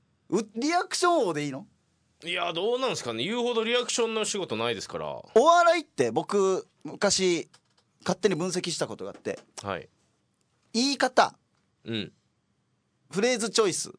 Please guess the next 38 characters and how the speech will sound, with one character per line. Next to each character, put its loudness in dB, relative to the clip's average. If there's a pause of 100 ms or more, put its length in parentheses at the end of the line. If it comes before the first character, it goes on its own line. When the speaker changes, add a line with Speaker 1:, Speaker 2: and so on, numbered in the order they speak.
(200)
Speaker 2:
は -4
い。 -12 (1200)
Speaker 1:
顔。 2 (520)
Speaker 2:
は -2
い。 -8 (960)
Speaker 1:
あ -20
と 0
間。 0 (920)
Speaker 2:
は 0
い。 -10 (240)
Speaker 1:
こ 4
れ 2
が 2
完 0
璧 0
に -4
で -2
き -6
る -4
人 -10
が -10
す -2
ご 0
い -6
と -2
思 -12
う -12
ん -14
で -18
す -18
よ。 -20 (960)
Speaker 2:
う -2
ん、 -2
そ -8
う -10
で -14
す -14
ね。 -4